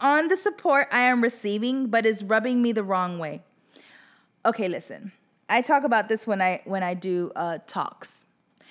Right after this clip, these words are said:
I tell people all the time that if you, if you have negative people in your life, even family, you need to distance yourself from that, because that negativity will affect you.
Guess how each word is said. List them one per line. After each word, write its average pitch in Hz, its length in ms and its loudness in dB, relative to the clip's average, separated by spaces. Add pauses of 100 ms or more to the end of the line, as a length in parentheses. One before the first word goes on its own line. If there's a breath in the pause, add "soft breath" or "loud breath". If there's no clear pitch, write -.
(360 soft breath)
I 240 120 4
tell 294 420 0
people 226 520 -4
all 226 200 0
the 247 80 0
time 202 380 0
that 202 100 -2
if 196 100 -2
you, 202 320 -6
if 214 160 -2
you 262 120 -2
have 269 260 -2
negative 226 760 0
people 226 380 -6
in 214 160 0
your 202 140 0
life, 190 440 -2
even 247 300 -4
family, 202 540 -4 (680 soft breath)
you 220 180 -2
need 269 200 0
to 269 80 -4
distance 208 680 -4
yourself 180 600 -4
from 170 320 -4
that, 113 280 -8
because 208 340 -2
that 202 200 2
negativity 247 920 -2
will 233 420 0
affect - 560 -4
you. 123 220 -10